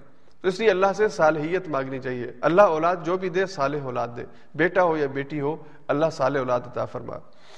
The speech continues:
تو حضرت یعقوب نے اپنے بیٹوں سے کہا کہ دیکھو،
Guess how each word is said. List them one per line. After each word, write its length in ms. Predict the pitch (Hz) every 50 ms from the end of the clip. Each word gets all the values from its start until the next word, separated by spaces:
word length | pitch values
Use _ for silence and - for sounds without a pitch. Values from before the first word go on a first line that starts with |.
| - - - - - - - -
تو 320 | - 190 - - - - -
حضرت 340 | - 147 156 156 214 214 185
یعقوب 340 | 196 180 175 - 214 226 226
نے 100 | 220 214
اپنے 200 | 185 175 180 185
بیٹوں 240 | 165 165 165 175 190
سے 140 | 170 190 180
کہا 200 | 180 147 151 170
کہ 120 | 175 175
دیکھو، 360 | 151 139 139 139 - - 110